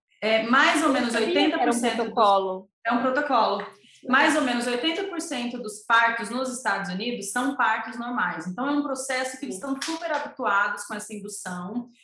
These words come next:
Speaker 1: Na hora, eu liguei pra minha médica aqui no Brasil, falei, "Doutora, que que é isso? É, é isso mesmo?" Eu fiquei insegura,
Speaker 2: Você não se
Speaker 1: né? De
Speaker 2: preparou pra
Speaker 1: novo.
Speaker 2: indução.
Speaker 1: Não me preparei pra indução. Eu sabia que ela era, sabe o que acontece? Eu sabia que ela era um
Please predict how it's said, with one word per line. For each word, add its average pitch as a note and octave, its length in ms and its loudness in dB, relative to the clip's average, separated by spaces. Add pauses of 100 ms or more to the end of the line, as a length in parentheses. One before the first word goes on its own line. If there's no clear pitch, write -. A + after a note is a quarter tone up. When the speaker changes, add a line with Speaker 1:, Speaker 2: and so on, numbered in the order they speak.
(200)
Speaker 1:
Na D4+ 300 6
hora, D#4 120 6
eu D#4 40 2
liguei C#4+ 160 2
pra C#4 120 0
minha B3 140 0
médica A#3 300 -4
aqui B3 80 -10
no A#3+ 100 -4
Brasil, A3 560 -2
falei, A3+ 220 -4
"Doutora, A3+ 540 4
que A3+ 140 -4
que D#4+ 100 -4
é A4 180 2
isso? F3 520 -2
É, F3 520 2
é G3+ 120 2
isso A3 180 -4
mesmo?" A3 680 0
Eu G#4+ 80 -6
fiquei D#4 200 0
insegura, C#4+ 480 0
Speaker 2:
Você C4+ 40 4
não D4+ 160 2
se F4+ 60 2
Speaker 1:
né? D#4 160 2
De - 60 4
Speaker 2:
preparou D4 260 6
pra D4+ 100 4
Speaker 1:
novo. A3 120 2
Speaker 2:
indução. G#3 520 -2 (880)
Speaker 1:
Não D4 160 6
me D4+ 80 4
preparei C#4+ 480 4
pra D4 140 2
indução. C#4+ 540 0
Eu C4+ 100 8
sabia C#4+ 440 4
que G4 100 -2
ela A3+ 180 0
era, G3+ 500 -2 (300)
sabe D#4 220 2
o - 20 2
que B3+ 140 2
acontece? C#4+ 340 2
Eu A#3+ 60 -4
sabia D4 240 0
que F4 60 -4
ela D#4 100 -2
era D4+ 100 -2
um D4+ 40 0